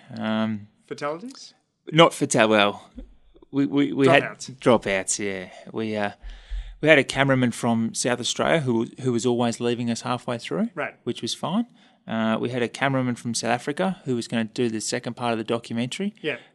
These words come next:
Speaker 1: But, uh, we found out after two weeks he was very lazy and, and wasn't really interested, so we
Speaker 2: Oh,
Speaker 1: sent
Speaker 2: yeah.
Speaker 1: him home in,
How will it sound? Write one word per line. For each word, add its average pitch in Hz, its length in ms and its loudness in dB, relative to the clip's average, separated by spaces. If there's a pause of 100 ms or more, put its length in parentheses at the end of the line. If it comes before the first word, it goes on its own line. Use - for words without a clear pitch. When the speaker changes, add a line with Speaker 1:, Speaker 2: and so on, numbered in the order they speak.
Speaker 1:
But, - 220 -6
uh, 113 160 0
we 117 60 -2
found 117 260 0
out 107 60 2
after 104 180 -6
two 107 280 -2
weeks 110 220 0
he 107 60 -4
was 101 140 -8
very 104 260 -4
lazy 101 420 -2
and, 101 320 -8
and 107 140 -6
wasn't 104 240 -6
really 104 240 -4
interested, 110 400 -8
so 110 140 -4
we 107 60 -6
Speaker 2:
Oh, - 20 -4
Speaker 1:
sent 117 260 -2
Speaker 2:
yeah. 107 80 -4
Speaker 1:
him 107 120 0
home 107 260 -2
in, 104 160 -6